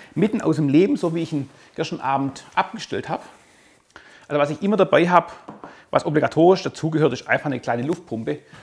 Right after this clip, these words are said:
dass wenn ja wirklich mal die Luft, ähm, dem Reifen ausgeht, ihr wisst, ich fahre Tubeless, sollte normal nicht passieren, kann trotzdem allem passieren.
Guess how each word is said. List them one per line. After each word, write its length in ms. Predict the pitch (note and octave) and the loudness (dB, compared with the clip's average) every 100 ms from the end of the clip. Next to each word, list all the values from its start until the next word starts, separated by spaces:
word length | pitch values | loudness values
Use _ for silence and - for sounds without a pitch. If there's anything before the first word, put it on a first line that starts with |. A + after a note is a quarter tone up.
| - | -8
dass 220 | B2+ - | -8 -4
wenn 180 | B2+ D#3+ | -4 0
ja 160 | D3 B2+ | 0 -2
wirklich 320 | C#3+ D3 - | -4 -8 -6
mal 300 | B2 B2 A#2+ - - - _ | -4 -4 -6 -20 -20 -20 _
die 80 | C#3+ | 2
Luft, 480 | F#3 G#3 - - - | 4 2 -10 -18 -12
ähm, 520 | E3+ D3+ D3+ D3 D3 C3 _ _ _ _ _ _ _ _ | -4 0 0 -2 -6 -8 _ _ _ _ _ _ _ _
dem 140 | D#3 D3+ | -2 4
Reifen 380 | C#3 D3 D3+ | 4 4 -2
ausgeht, 500 | - C#3+ - C3+ C3 _ _ - | -2 -2 -4 -10 -10 _ _ -10
ihr 120 | C3 | -6
wisst, 140 | D#3+ | -6
ich 80 | D3 | -6
fahre 160 | - - | -10 -6
Tubeless, 480 | G3+ G#3 G#3 G#3 - - | -6 -4 -6 -6 -18 -12
sollte 260 | C#3 C#3+ | -8 -6
normal 260 | C3 A#2+ A2 | -4 -2 -2
nicht 160 | D#3 - | -2 -2
passieren, 360 | E3 D#3+ D3+ | -2 -2 -4
kann 200 | - C#3 | 0 0
trotzdem 280 | A2+ - - | 0 -6 -4
allem 220 | C3 D#3 | -2 -2
passieren. 360 | D#3 C#3 C#3 | -4 -12 -12